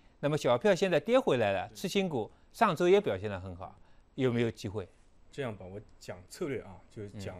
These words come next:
Speaker 2: 后面如果发生什么情况，
Speaker 1: 嗯。
Speaker 2: 我们怎么应对的一个情况。首先，其实我们对市场基本已经定性了啊，总体应该是向上看的，
Speaker 1: 嗯。
Speaker 2: 呃，但是小的话应该会有个长期震荡的一个过程，然后大的话其实短期也是有一个偏震荡的一个观点。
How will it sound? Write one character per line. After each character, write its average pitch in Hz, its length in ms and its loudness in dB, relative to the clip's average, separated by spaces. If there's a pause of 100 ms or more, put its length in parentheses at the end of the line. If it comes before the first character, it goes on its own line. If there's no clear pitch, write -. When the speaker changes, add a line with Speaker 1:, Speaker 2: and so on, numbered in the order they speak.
(100)
Speaker 2:
后 - 140 -12
面 117 180 -6
如 107 120 -12
果 123 80 -8
发 117 160 -8
生 120 80 -8
什 104 80 -16
么 110 80 -12
情 110 140 -16
况， 113 80 -10
Speaker 1:
嗯。 98 40 -10
Speaker 2:
我 - 0 -
们 92 100 -14
怎 92 100 -20
么 92 80 -14
应 113 120 -8
对 123 100 -8
的 101 80 -12
一 90 40 -16
个 92 60 -16
情 - 180 -20
况。 85 140 -20 (340)
首 - 160 -6
先， 196 140 -4
其 190 140 -4
实 131 100 -8
我 113 100 -2
们 90 300 -12
对 107 300 -2
市 - 160 -12
场 95 140 -10
基 110 100 -16
本 110 100 -6
已 - 20 -12
经 104 80 -12
定 104 180 -8
性 110 200 -8
了 80 60 -14
啊， 87 160 -16
总 143 200 -8
体 95 220 -14
应 101 80 -10
该 107 100 -8
是 107 120 -14
向 98 220 -12
上 101 180 -12
看 104 240 -8
的， 80 80 -18 (260)
Speaker 1:
嗯。 104 180 -14
Speaker 2:
呃， 98 120 -6
但 127 160 -4
是 110 220 -6
小 92 260 -6
的 90 100 -12
话 107 300 -4 (280)
应 117 160 -6
该 123 60 0
会 117 160 -8
有 92 60 -10
个 107 60 -16
长 110 180 -14
期 127 80 -10
震 131 140 -10
荡 117 120 -8
的 92 60 -14
一 - 20 -16
个 87 60 -20
过 98 140 -8
程， - 180 -18
然 95 100 -8
后 113 60 -4
大 139 180 -2
的 104 60 -12
话 98 180 -10
其 - 80 -16
实 107 100 -12
短 95 140 -14
期 - 140 -16
也 85 80 -14
是 - 140 -10
有 90 120 -10
一 90 60 -16
个 95 160 -12
偏 110 180 -10
震 117 140 -8
荡 107 120 -8
的 90 40 -14
一 90 40 -14
个 95 60 -14
观 113 200 -10
点。 - 120 -14